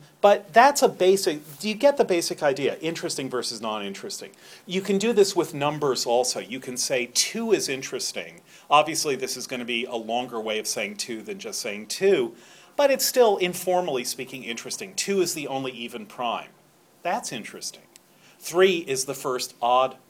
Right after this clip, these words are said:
prime. That's interesting. Um, five is, um, the number of fingers on a hand. That's interesting.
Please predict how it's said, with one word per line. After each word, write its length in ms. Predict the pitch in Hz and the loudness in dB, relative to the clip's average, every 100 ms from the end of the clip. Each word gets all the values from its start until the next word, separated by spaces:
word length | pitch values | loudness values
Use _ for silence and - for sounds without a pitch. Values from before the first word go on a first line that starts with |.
| - | -20
prime. 460 | - 104 85 - _ _ _ _ _ _ - | -10 -8 -8 -14 _ _ _ _ _ _ -2
That's 360 | 196 247 - | 0 0 -6
interesting. 680 | - 127 - 104 87 - 76 _ _ - - - _ | -8 -10 -10 -12 -12 -14 -16 _ _ -20 -20 -20 _
Um, 380 | 143 139 135 135 - _ | 2 4 2 -4 -16 _
five 840 | - - 175 175 185 190 180 180 - _ - | -12 8 10 10 8 4 2 -4 -18 _ -6
is, 640 | 151 147 143 139 127 - - 139 | 0 2 2 0 0 -2 -2 2
um, 560 | 131 123 123 123 123 - | 4 4 4 0 -4 -10
the 80 | 135 | -6
number 260 | 139 135 | -6 -4
of 60 | 123 | -6
fingers 640 | - 147 135 131 123 113 - | -6 -8 -6 -6 -4 -6 -6
on 260 | 123 117 113 | -6 -6 -6
a 120 | 117 | -10
hand. 580 | 104 - 120 98 80 - _ _ _ _ _ | -14 -12 -10 -12 -14 -20 _ _ _ _ _
That's 280 | 175 208 - | -2 0 -4
interesting. 640 | 147 123 - 101 - 98 | -8 -8 -8 -8 -10 -14